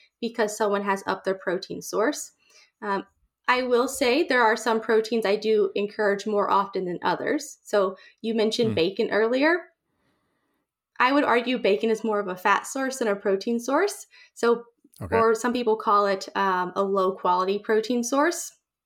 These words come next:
Speaker 1: just because it doesn't have that much protein and a lot of fat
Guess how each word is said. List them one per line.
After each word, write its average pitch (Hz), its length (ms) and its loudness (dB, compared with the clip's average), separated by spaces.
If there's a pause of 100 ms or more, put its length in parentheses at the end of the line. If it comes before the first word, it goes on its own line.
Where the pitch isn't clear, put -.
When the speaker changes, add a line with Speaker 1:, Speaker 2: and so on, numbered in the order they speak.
(540)
Speaker 1:
just 233 180 0
because 233 280 0
it 214 100 2
doesn't 202 260 0
have 196 260 -2
that 190 200 0
much 190 220 -4
protein 202 500 -2 (240)
and 202 120 0
a 185 140 -2
lot 180 180 0
of 180 120 -6
fat - 480 -4